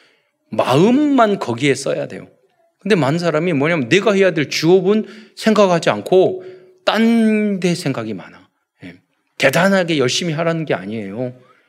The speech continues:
여러분, 사업도 일도 직장 생활도 내가 해야 될 핵심적인 것이 있어요. 거기에 집중을 하는 거예요. 단,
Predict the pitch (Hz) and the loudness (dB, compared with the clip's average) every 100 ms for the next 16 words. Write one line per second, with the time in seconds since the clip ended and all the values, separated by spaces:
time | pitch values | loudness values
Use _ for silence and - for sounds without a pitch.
0 | _ _ 107 95 98 _ _ _ _ - | _ _ -16 -14 -20 _ _ _ _ -6
1 | - 170 170 - 131 110 156 160 139 120 | 2 2 2 -2 -4 -2 -2 0 -2 -4
2 | - - 156 147 135 113 110 104 101 - | -6 -2 0 0 -2 -2 -2 -4 -4 -18
3 | _ _ 170 180 180 - 226 220 202 180 | _ _ 2 2 0 -4 2 4 2 -2
4 | 240 262 240 185 156 123 - 90 - 92 | -2 0 0 0 -2 -6 -8 -12 -12 -16
5 | - _ _ _ _ - 127 151 214 247 | -18 _ _ _ _ -4 0 2 2 2
6 | 285 - - _ _ _ _ _ - 147 | 0 -6 -20 _ _ _ _ _ -8 -4
7 | - 160 127 127 131 104 - - 143 170 | -2 -2 -4 -8 -10 -14 -12 -4 0 0
8 | 175 | 0